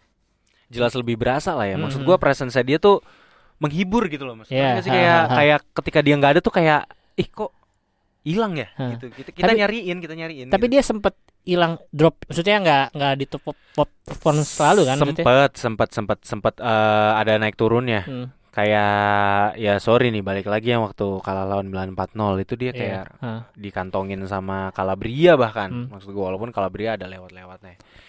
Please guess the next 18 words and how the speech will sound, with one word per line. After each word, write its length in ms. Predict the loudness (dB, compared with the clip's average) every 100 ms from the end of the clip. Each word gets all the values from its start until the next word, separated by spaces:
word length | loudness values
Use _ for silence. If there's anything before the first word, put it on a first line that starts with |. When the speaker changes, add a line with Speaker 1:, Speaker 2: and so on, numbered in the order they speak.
| -20 _
Speaker 1:
Terus, 500 | -12 -10 -8 -10 -10
Speaker 2:
Waktu 160 | -4 0
Speaker 1:
eh, 60 |
Speaker 2:
kalah 260 | 6 6 6
sa-, 220 | 4 0 0
satu 180 | 2 2
kosong 220 | 4 4
Speaker 1:
waktu 100 | 2
Speaker 2:
sama 120 | 4 4
Speaker 1:
kalah 100 | 4
Speaker 2:
Inter 180 | 4 2
Speaker 1:
satu 60 | 4
kosong 60 | 4
Speaker 2:
juga, 140 | 4 2
Speaker 1:
sama, 140 | -4
Speaker 2:
dia 180 | 2 4
Speaker 1:
iya, 160 | 6 6
iya. 280 | 4 0 -4